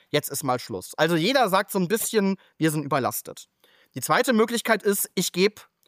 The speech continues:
Gelder in einen großen Topf. Also ich gebe, äh, finanzielle Mittel in den Topf rein, äh, damit dann Spanien, Italien, Griechenland daraus Infrastrukturen vor Ort finanzieren können, Aufnahmestandards vor Ort. Drittens, ich leiste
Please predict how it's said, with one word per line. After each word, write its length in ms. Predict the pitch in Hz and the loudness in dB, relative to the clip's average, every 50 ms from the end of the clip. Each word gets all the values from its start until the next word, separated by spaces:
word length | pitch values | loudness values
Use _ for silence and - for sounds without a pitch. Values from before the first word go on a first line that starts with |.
| _ _ _ | _ _ _
Gelder 380 | - 147 156 196 240 233 220 214 | 0 2 4 4 4 4 2 2
in 100 | 175 175 | 2 2
einen 160 | 175 160 160 170 | 2 2 2 0
großen 340 | - - 170 165 - 170 | 0 0 -2 -2 -2 -4
Topf. 340 | - - 135 - - - - _ _ | -4 -4 -4 -4 -4 -14 -14 _ _
Also 300 | - 151 143 135 147 147 - | 2 2 2 4 2 2 2
ich 200 | 139 - - - _ _ _ _ _ - | 0 -8 -8 -12 _ _ _ _ _ -2
gebe, 200 | - 165 - - _ - | -2 -2 -2 -4 _ 0
äh, 160 | 156 143 147 | 2 4 4
finanzielle 640 | 151 - - 170 160 160 - - 170 165 170 156 139 | 4 2 2 2 2 2 2 2 2 4 4 4 4
Mittel 420 | 123 123 123 - 117 104 104 104 - _ - | 2 0 -2 -2 -2 -4 -4 -4 -8 _ -4
in 120 | 135 135 | -2 0
den 100 | 135 127 | 0 -2
Topf 280 | - - 131 - - - | -2 -2 -4 -4 -2 0
rein, 340 | 131 135 160 202 254 294 294 - - - - - - - - _ - | 2 2 2 2 0 -2 -6 -10 -16 -20 -20 -20 -20 -20 -16 _ 0
äh, 160 | 185 180 180 | 2 2 4
damit 240 | 180 170 190 226 - | 4 2 2 2 2
dann 140 | 180 170 | 2 0
Spanien, 540 | 156 - - - 190 233 254 254 247 233 226 | 0 -2 0 2 4 4 4 2 2 2 0
Italien, 480 | 208 180 - - - 180 196 202 180 160 | -2 -2 -6 -2 0 2 2 2 2 0
Griechenland 640 | - - 240 254 - 254 226 208 196 202 190 - - - | -2 -4 -6 -4 -2 0 2 2 4 2 0 -4 -6 -2
daraus 840 | 156 147 175 226 247 208 208 190 190 190 196 190 - - - - - _ _ _ _ | 0 2 4 4 2 4 4 4 6 4 2 0 -2 -6 -8 -10 -12 _ _ _ _
Infrastrukturen 1000 | - 180 208 - - 185 175 - - 190 170 - - - 185 170 160 156 160 165 - | 2 2 2 4 2 0 -2 0 -4 -4 -6 -4 -4 0 4 4 4 4 2 -2 -4
vor 220 | - - 165 143 113 | -2 0 0 2 4
Ort 200 | 123 131 139 - | 4 2 2 0
finanzieren 500 | - 113 107 101 - - 120 104 101 110 | -2 -4 -4 -4 -6 -6 -6 -4 -4 -4
können, 280 | - 113 92 95 101 - | -6 -6 -6 -6 -6 -2
Aufnahmestandards 920 | - 120 143 151 - - 139 131 131 - - 139 123 120 120 113 - - | 0 2 2 2 2 0 0 0 0 -2 -2 -4 -2 -2 -2 -4 -4 -6
vor 120 | - 110 | -10 -8
Ort. 240 | 98 95 85 85 - - _ _ _ - - - - _ _ | -8 -8 -10 -12 -14 -18 _ _ _ -20 -20 -20 -20 _ _
Drittens, 640 | - - 220 269 - 277 262 269 285 - - - - - _ _ _ | 0 0 0 0 2 2 2 2 2 0 -2 -6 -6 -8 _ _ _
ich 160 | - 175 - - | -6 -4 0 2
leiste 600 | 247 254 269 294 - - 233 214 202 202 202 208 | 2 2 2 2 0 0 2 4 4 4 2 0